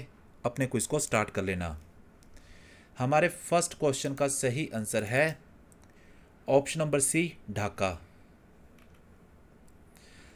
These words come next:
सेकंड क्वेश्चन का सही आंसर है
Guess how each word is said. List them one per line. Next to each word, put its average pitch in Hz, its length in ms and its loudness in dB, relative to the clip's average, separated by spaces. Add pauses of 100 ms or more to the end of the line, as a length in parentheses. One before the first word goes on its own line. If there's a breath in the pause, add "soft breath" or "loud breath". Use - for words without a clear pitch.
(140 loud breath)
सेकंड 160 440 6
क्वेश्चन 151 320 2
का 151 140 2
सही 151 460 2
आंसर 131 320 0
है 151 500 2